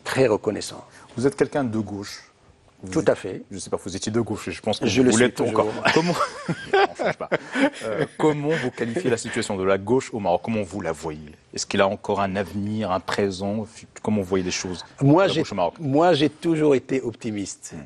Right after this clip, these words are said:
Speaker 1: J'ai toujours inscrit, euh, y compris les, les moments de blocage, dans une dynamique de
Speaker 2: Hmm.
Speaker 1: changement. Et ceux qui sont animés par le changement sont toujours optimistes.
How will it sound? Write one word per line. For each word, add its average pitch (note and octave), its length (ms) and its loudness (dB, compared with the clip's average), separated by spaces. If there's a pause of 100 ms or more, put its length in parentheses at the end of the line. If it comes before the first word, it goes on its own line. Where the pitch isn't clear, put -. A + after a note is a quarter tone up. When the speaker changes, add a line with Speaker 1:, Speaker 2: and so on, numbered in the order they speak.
(340)
Speaker 1:
J'ai A2 180 0
toujours D3+ 440 0
inscrit, B2+ 720 0
euh, G2 200 2 (100)
y C#3 80 2
compris C3 480 0
les, G#2+ 300 0
les G2 260 -6
moments A#2+ 300 0
de G#2+ 60 -4
blocage, A2 480 0
dans G#2 180 -4
une G2+ 240 -4
dynamique A2 500 -2
de F#2+ 80 -6
Speaker 2:
Hmm. F#2 40 -4
Speaker 1:
changement. F2+ 500 -4 (500)
Et B2 120 0
ceux F3 260 2
qui D3+ 240 -8
sont C3 200 -6
animés C3+ 340 2
par B2+ 140 0
le A#2 80 -2
changement B2+ 420 -2
sont A2+ 180 -6
toujours A2 300 -2
optimistes. G2 500 -6